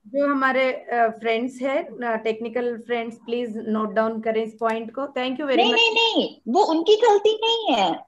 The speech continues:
Speaker 2: I am just telling you, क्योंकि मेरे को जब तक थाउजेंड पूरे नहीं होंगे, उसके बाद ही YouTube link आता है। तो it was like Zoom was waiting for me कि मैं जाऊँ उसमें, और आज मुझे YouTube पे नहीं जाने को मिलेगा, आज मुझे Zoom में ही जाना है।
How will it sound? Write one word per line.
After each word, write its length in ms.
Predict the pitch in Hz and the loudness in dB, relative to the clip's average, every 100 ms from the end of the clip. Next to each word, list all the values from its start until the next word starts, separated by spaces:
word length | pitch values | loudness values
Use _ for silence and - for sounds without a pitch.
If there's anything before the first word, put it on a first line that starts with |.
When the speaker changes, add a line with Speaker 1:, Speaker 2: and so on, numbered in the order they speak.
| 202 | 0
Speaker 2:
I 40 | |
am 100 | 294 | 2
just 360 | 359 427 - 330 | 4 2 4 4
telling 280 | 320 349 403 | 4 4 4
you, 140 | 453 | 4
क्योंकि 340 | 415 403 415 - | 2 4 2 4
मेरे 200 | 269 277 | 4 4
को 200 | 269 415 | 4 2
जब 100 | 320 | 2
तक 160 | - | 2
थाउजेंड 480 | 440 - 269 285 392 | -2 0 2 2 0
पूरे 240 | 359 359 349 | 0 0 2
नहीं 160 | 339 | 2
होंगे, 200 | 339 381 | 2 2
उसके 260 | 392 - 370 | 0 0 0
बाद 260 | 311 277 659 | 4 6 6
ही 220 | 370 294 | 6 6
YouTube 260 | 269 262 226 | 6 4 4
link 280 | 220 202 | 0 2
आता 240 | 190 175 202 | 2 4 4
है। 60 | |
तो 220 | 226 381 403 | 2 2 0
it 220 | - 285 392 | 0 0 0
was 180 | 381 | 4
like 280 | 415 427 - _ _ _ _ - | 4 4 0 _ _ _ _ 0
Zoom 340 | 226 320 415 | 4 4 6
was 280 | 415 415 277 | 6 6 6
waiting 400 | 277 403 440 440 | 4 6 4 6
for 200 | 403 330 | 4 6
me 120 | 339 | 4
कि 100 | 359 | 6
मैं 240 | 320 320 269 | 8 8 8
जाऊँ 440 | 247 233 277 262 | 6 6 6 4
उसमें, 240 | 240 262 294 | 2 2 4
और 60 | |
आज 180 | 277 269 | 6 4
मुझे 320 | 277 311 269 | 2 0 0
YouTube 280 | 254 294 285 | -2 -4 -4
पे 80 | 320 | 0
नहीं 260 | 269 285 | 2 2
जाने 320 | 320 240 208 202 | 2 0 -2 -2
को 120 | 202 | 0
मिलेगा, 320 | 214 226 254 | 2 2 2
आज 140 | 247 | 0
मुझे 160 | 254 339 | -2 -8
Zoom 240 | 262 233 | -4 -4
में 140 | 294 381 | -2 -2
ही 140 | 392 | -2
जाना 340 | 320 208 170 165 | -2 -2 -2 -6
है। 240 | - - | -8 -14